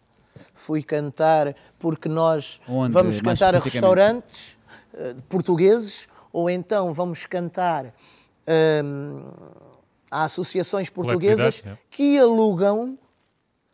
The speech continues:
Speaker 1: que alugam, às vezes, os salões de festas das igrejas.
Speaker 2: Sim,
Speaker 3: Exato.
Speaker 2: ok.
Speaker 1: Para fazerem. Agora há mais sofisticado, porque há mais pavilhões e há mais coisas.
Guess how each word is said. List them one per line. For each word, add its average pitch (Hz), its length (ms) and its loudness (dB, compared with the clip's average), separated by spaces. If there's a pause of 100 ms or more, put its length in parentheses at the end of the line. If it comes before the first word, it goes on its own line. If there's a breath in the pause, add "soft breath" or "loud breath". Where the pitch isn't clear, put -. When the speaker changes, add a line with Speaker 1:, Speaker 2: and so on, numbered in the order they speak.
(320)
Speaker 1:
que - 180 0
alugam, 190 600 2 (280 soft breath)
às 170 300 -2
vezes, 156 480 -4 (160 soft breath)
os - 280 -6
salões 214 420 -4
de - 80 -20
festas 214 400 -6
das 190 220 -6
igrejas. 196 560 -4
Speaker 2:
Sim, 123 140 -16
Speaker 3:
Exato. 127 320 -10 (200)
Speaker 2:
ok. 110 300 -20 (420 soft breath)
Speaker 1:
Para 151 140 -6
fazerem. 160 420 0 (180 soft breath)
Agora 269 260 -2
há 247 40 -4
mais 226 180 -6
sofisticado, 220 520 -8
porque - 160 -10
há 190 60 -2
mais 185 260 -6
pavilhões 180 560 -2
e 175 60 -6
há 175 60 -4
mais 160 160 -8
coisas. 110 280 -14